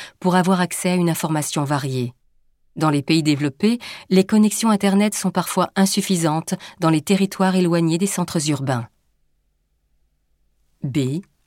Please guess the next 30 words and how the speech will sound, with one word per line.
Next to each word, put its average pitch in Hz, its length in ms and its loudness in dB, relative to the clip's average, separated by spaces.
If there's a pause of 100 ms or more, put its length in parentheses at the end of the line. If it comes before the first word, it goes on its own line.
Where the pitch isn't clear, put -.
(180)
Les 160 300 2
États 170 260 0
et - 60 -2
l'information 165 720 0
sur 202 220 0
Internet. 135 680 -4 (1040)
Les 180 240 2
États 240 240 -2
cherchent - 340 -2
à 143 60 -4
contrôler 185 400 0
l'information 156 640 0
sur 170 180 -2
Internet. 139 680 -4 (640)
Certains 208 420 0
États, 156 500 -2 (240)
Chine, 139 460 0 (220)
Corée 190 260 2
du 175 140 0
Nord, 131 480 -2
Cuba, 147 420 -2 (360)
pratiquent 220 440 -2
la 196 100 2
censure 180 640 -2 (260)
et 196 140 6
empêchent 196 420 0
l'accès 185 400 -2
à 196 80 0
certains 160 400 -4
sites, - 440 -8